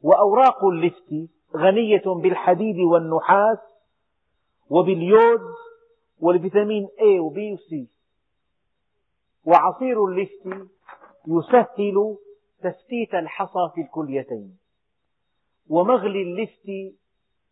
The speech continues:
يطهر المجاري التنفسية ويقي الدمامل والخراجات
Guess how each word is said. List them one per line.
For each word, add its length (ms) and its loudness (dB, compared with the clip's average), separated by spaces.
يطهر 600 2
المجاري 640 2
التنفسية 880 -6
ويقي 680 2
الدمامل 760 -2
والخراجات 1040 0